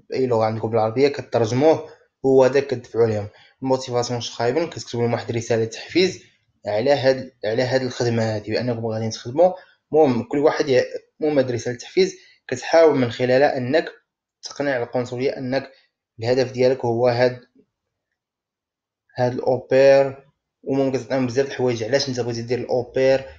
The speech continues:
شنو، شنو بغيتي تتعلم من هاد القضية هادي، المهم علاش، شنو السبب الرئيسي اللي خلاك أنك بغيتي دير هاد الأوبير هادي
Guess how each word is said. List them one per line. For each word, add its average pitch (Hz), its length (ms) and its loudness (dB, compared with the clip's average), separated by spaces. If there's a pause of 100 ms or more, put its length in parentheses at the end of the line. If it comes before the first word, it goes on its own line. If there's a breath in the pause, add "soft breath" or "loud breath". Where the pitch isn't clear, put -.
(160 loud breath)
شنو، 123 960 -2
شنو 135 160 -8
بغيتي 127 180 -4
تتعلم 117 340 -4
من 117 140 -4
هاد 110 140 -6 (580)
القضية 123 420 0
هادي، 127 120 0
المهم 143 240 4
علاش، 123 320 2
شنو 131 100 -2
السبب 117 300 0
الرئيسي 120 320 0
اللي 127 100 4
خلاك 123 300 -4
أنك 120 180 -4
بغيتي 117 260 -6
دير 113 260 -4
هاد 107 60 -2
الأوبير 113 380 -6
هادي 113 460 -2